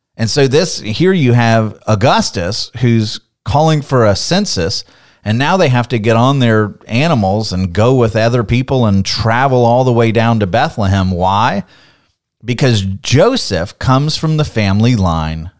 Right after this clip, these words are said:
of David. If you trace his line, he's in the, the house of Judah, and if you walk your way up, you, you ultimately get to,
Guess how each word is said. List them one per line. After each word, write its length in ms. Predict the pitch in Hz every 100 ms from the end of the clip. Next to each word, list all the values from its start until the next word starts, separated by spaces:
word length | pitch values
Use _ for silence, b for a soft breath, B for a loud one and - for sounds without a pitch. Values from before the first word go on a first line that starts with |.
| -
of 220 | 104 92
David. 560 | 92 85 78 67 - - _ _ _ _ _
If 120 | - 98
you 160 | 156
trace 520 | 147 - 143 160 156
his 260 | 175 185 160
line, 320 | 120 120 117
he's 200 | 120 117
in 160 | 113 131
the, 160 | 135 - _
the 180 | 123 107
house 360 | 98 135 147 170
of 140 | 156
Judah, 380 | 107 123 120 123
and 120 | 117
if 140 | 110
you 160 | 101 117
walk 400 | 107 104 120 -
your 160 | 135 131
way 260 | 135 127
up, 280 | 127 98 104
you, 120 | 110
you 320 | 107 110 107 110
ultimately 540 | 120 117 110 92 107
get 400 | 87 92 90 -
to, 280 | - 95 87